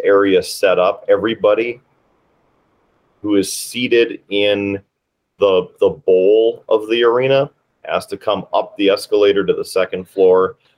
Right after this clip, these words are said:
and then filter through security and then go up an escalator to another level where the concessions are and the merch tables and whatnot.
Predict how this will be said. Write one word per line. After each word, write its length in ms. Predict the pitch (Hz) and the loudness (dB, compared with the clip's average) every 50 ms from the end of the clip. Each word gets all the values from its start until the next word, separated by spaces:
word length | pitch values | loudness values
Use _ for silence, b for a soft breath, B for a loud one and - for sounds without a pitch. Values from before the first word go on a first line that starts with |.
| _ _ | _ _
and 160 | - 92 92 90 | -4 -2 -2 -2
then 140 | 87 87 | -2 -4
filter 600 | 85 - _ - - 110 107 107 107 - 107 95 | -6 -10 _ -2 0 2 2 2 0 0 -2 -2
through 400 | 90 - - - 98 104 101 101 | -2 -6 -12 -6 -4 -2 -2 -2
security 960 | 98 101 - - 90 - - - - 113 107 104 98 92 82 80 78 76 73 - _ _ _ _ _ _ _ _ _ _ - | -4 -6 -10 -12 -12 -14 -16 -8 -4 -2 0 0 0 -2 -4 -6 -8 -10 -12 -14 _ _ _ _ _ _ _ _ _ _ -8
and 120 | 95 95 | -4 -2
then 140 | 95 95 95 | -2 -2 0
go 140 | 90 92 92 | 2 2 2
up 140 | 92 - - | 2 0 -2
an 80 | 92 | 0
escalator 560 | 95 98 98 - - 98 95 92 90 85 85 | 0 0 -2 -2 -2 0 2 2 2 0 -2
to 240 | 85 - - - 98 | -6 -8 -8 -4 -2
another 560 | 92 87 87 101 135 165 180 180 151 147 127 | -2 -2 0 -2 0 2 2 2 2 2 0
level 400 | 110 98 95 92 85 85 90 87 | 2 2 2 0 2 2 0 0
where 180 | 87 92 95 90 | 2 2 2 2
the 120 | 87 95 | 0 -2
concessions 680 | - - 82 85 - - 92 90 - - 82 80 78 80 | -6 -8 -14 -10 -2 -2 -2 -2 -2 -6 -14 -14 -6 -2
are 280 | 82 82 80 78 80 | 0 0 2 2 0
and 220 | 82 82 78 78 - _ _ | 0 -2 -4 -10 -18 _ _
the 80 | 95 90 | -2 -2
merch 420 | 87 90 87 82 - - - - _ _ _ _ _ | 0 -2 -4 -4 -6 -10 -18 -20 _ _ _ _ _
tables 480 | - - 90 87 82 82 76 78 76 | -6 -4 -4 -2 -4 -6 -8 -8 -12
and 80 | 80 82 | -12 -8
whatnot. 500 | 80 80 76 - - - - - - - | -4 -4 -4 -6 -8 -12 -14 -14 -14 -16